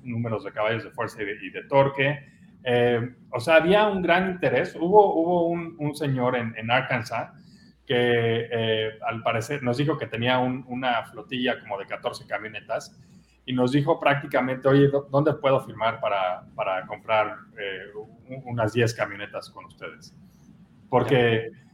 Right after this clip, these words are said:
Speaker 1: porque claro, pa-, digo, sí está cara, sí es más cara que cualquier otras camionetas,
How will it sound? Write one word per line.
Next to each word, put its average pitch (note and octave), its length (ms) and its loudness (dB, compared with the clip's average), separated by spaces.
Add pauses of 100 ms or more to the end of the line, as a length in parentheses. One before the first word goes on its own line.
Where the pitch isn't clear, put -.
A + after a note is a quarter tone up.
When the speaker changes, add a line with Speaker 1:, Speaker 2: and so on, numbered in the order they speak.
(160)
Speaker 1:
porque B2+ 280 2
claro, E3+ 400 2
pa-, C#3+ 320 4
digo, D3 460 4
sí F3 180 6
está G3 280 6
cara, D#3+ 340 8
sí D3+ 120 -2
es D#3+ 60 0
más D#3+ 180 0
cara D#3 260 4
que C#3+ 120 -4
cualquier C3+ 280 -2
otras C#3 220 -2
camionetas, A#2+ 580 -4